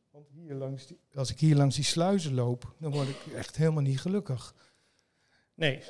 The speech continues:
Speaker 2: nee, en je moet opletten ook.
Speaker 1: En daar is eigenlijk met vrij weinig, eh, moeite is daar wat aan te doen, zou ik denken.
Speaker 2: Oké. Ehm, wil je nog een boodschap meegeven?
Speaker 1: Ik denk dat ik, eh, al genoeg boodschappen heb, eh,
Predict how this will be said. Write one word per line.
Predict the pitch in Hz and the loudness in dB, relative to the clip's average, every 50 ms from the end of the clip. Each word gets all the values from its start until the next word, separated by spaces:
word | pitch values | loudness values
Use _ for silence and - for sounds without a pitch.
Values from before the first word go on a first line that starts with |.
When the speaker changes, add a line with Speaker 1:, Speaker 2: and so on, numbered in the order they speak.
| - - | -14 -8
Speaker 2:
nee, | 156 127 113 120 | -6 -4 -4 -2
en | 127 120 127 | -2 -2 -2
je | 131 | 0
moet | 135 135 131 | 0 -2 -2
opletten | 156 139 113 127 120 117 - 117 113 | -2 -4 -4 -4 -6 -4 -4 -4 -4
ook. | 113 107 - - - | -4 -6 -10 -8 -4
Speaker 1:
En | 185 175 175 175 | -2 0 0 2
daar | 170 165 165 | 2 2 2
is | 165 160 - | 2 0 -2
eigenlijk | - 190 190 196 151 175 165 - - | -2 -2 -2 -2 -2 -4 -6 -4 -4
met | 185 165 180 180 175 - | 0 2 2 2 0 0
vrij | - - 180 180 180 175 | 0 0 2 2 2 2
weinig, | 180 190 190 190 190 175 160 - - - 160 | 2 2 2 2 2 2 0 0 -2 -2 -2
eh, | 156 156 151 | -2 0 0
moeite | 147 151 165 196 202 190 - - | 0 0 2 2 0 0 -2 -4
is | 135 123 - | -4 -2 -2
daar | 135 127 131 | -2 -2 -2
wat | 131 135 - | -2 -2 -2
aan | 147 151 156 | -2 -2 -2
te | 151 175 | -4 -4
doen, | 170 208 196 156 127 110 - - | -4 -2 -2 -4 -4 -8 -10 -14
zou | - - 131 123 117 | -14 -12 -12 -12 -12
ik | 110 110 | -12 -16
denken. | 120 110 98 _ - 107 101 _ _ _ _ _ _ _ _ _ _ _ _ _ _ _ _ _ _ | -18 -20 -20 _ -20 -20 -20 _ _ _ _ _ _ _ _ _ _ _ _ _ _ _ _ _ _
Speaker 2:
Oké. | - 208 214 - 170 160 240 - - - - - - _ _ _ _ _ _ _ _ _ _ _ _ _ _ _ | -10 -8 2 4 4 4 4 0 -6 -12 -18 -20 -20 _ _ _ _ _ _ _ _ _ _ _ _ _ _ _
Ehm, | _ 214 214 220 214 202 214 233 220 - - - - _ _ _ _ _ _ - - - - _ _ _ _ - - - _ _ | _ 4 6 6 6 6 4 2 -2 -4 -10 -18 -20 _ _ _ _ _ _ -20 -20 -20 -20 _ _ _ _ -20 -20 -20 _ _
wil | 165 175 | -4 -2
je | 180 170 | 0 0
nog | 160 160 151 143 | 0 0 0 0
een | 147 135 | 2 4
boodschap | 123 120 117 - - - 127 - - | 4 4 4 2 -2 -4 -6 -4 -2
meegeven? | 120 117 110 110 104 - 123 110 107 107 - - 113 - - _ _ _ _ _ _ _ _ - - _ _ _ _ _ _ _ _ | -2 -2 0 -2 -4 -4 -6 -6 -6 -6 -8 -12 -16 -18 -20 _ _ _ _ _ _ _ _ -20 -20 _ _ _ _ _ _ _ _
Speaker 1:
Ik | - 226 175 143 | -8 -8 -8 -8
denk | - 139 123 120 117 - | -8 -8 -8 -10 -10 -8
dat | 147 143 135 | -8 -8 -6
ik, | 156 139 - - | -8 -8 -8 -6
eh, | 147 143 147 151 | -4 -4 -4 -4
al | 160 156 156 160 | -6 -6 -8 -8
genoeg | 117 147 165 165 180 180 175 160 | -6 -4 -2 -2 -2 -2 -2 2
boodschappen | 160 165 175 165 - - - 160 151 143 - 131 | 2 2 4 2 0 -2 -2 -4 -4 -4 -4 -4
heb, | 127 139 139 131 - | -4 -4 -6 -8 -10
eh, | 131 | -14